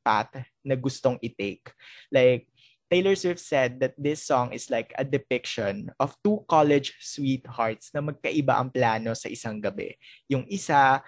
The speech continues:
gustong i-end ang relationship. Yung isa naman, magpo-propose. So, the setting is like parang nasa harap kayo ng mga relatives nyo, kamag-anak nyo, at ready na ang lahat.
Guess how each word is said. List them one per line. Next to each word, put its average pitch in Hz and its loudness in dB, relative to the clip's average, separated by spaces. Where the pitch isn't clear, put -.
gustong 131 -2
i-end 120 -6
ang 120 -2
relationship. 113 -4
Yung 123 -6
isa 123 -4
naman, 107 -2
magpo-propose. 104 -2
So, 147 0
the 170 4
setting 202 -2
is 170 -6
like 156 2
parang 151 0
nasa 160 -4
harap 165 0
kayo 143 4
ng 135 0
mga 123 0
relatives 117 -2
nyo, 101 0
kamag-anak 117 -2
nyo, 104 -2
at - -4
ready 139 0
na 131 -2
ang 117 -6
lahat. 104 -2